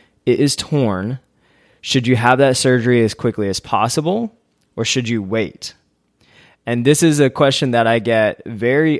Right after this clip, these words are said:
often, and you see these in different threads, uh, in different groups. People tear their A C L, trying to figure out what are the next steps. It's a whole new world to them.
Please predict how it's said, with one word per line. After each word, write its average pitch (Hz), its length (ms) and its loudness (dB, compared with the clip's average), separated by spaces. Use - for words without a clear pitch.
often, 113 680 -4
and 117 160 -4
you 120 100 0
see 143 200 2
these 135 260 4
in 110 160 0
different 127 420 -6
threads, 120 720 -2
uh, 87 340 -4
in 110 200 -6
different 117 380 -6
groups. 117 520 -6
People 104 240 -4
tear 131 200 0
their 131 140 4
A 131 140 6
C 127 180 0
L, 123 400 4
trying 117 220 -4
to 117 80 -4
figure 117 220 0
out 107 140 2
what 110 180 0
are 120 120 2
the 117 80 2
next 113 300 0
steps. 113 500 0
It's - 240 -10
a 104 100 -2
whole 120 360 -4
new 127 180 0
world 107 380 -2
to 113 80 -4
them. 98 420 -2